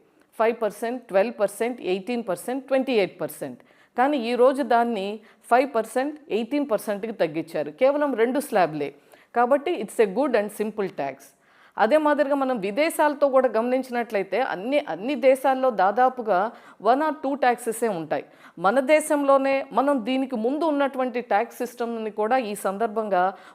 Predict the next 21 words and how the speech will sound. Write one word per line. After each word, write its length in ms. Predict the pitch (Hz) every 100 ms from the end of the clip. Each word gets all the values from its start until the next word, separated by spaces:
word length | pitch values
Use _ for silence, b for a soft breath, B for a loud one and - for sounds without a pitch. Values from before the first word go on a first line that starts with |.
| 220
ఒక, 120 | 226
ఒక 200 | 220 220
మనం 340 | 208 202 214
కొంచెం 380 | 202 208 214 220
అవగాహన 720 | 180 214 254 247 226 202 190 - -
చేసుకోవాల్సినటువంటి 880 | 226 226 202 190 190 180 180 185 175
అవసరం 420 | 165 165 175 147
ఉంది. 280 | 131 123 - b b b b 214
మనం 260 | 247 240 202
గతంలో 400 | 208 269 285 277 277
చూస్తే 480 | 247 - 240 240 - B B B -
రాష్ట్రాలకు 760 | 160 170 175 - 254 277 262
ఒక 120 | 247
ట్యాక్స్ 360 | 214 208 202 196
ఉండేది, 360 | 196 185 180
వ్యాట్ 420 | 175 185 208 214 190
అని, 340 | 185 190 185
ఎక్సైజ్ 420 | 180 - 220 202
డ్యూటీ 280 | 196 196 196
అని, 180 | 185 185
సేల్-, 340 | - 214 202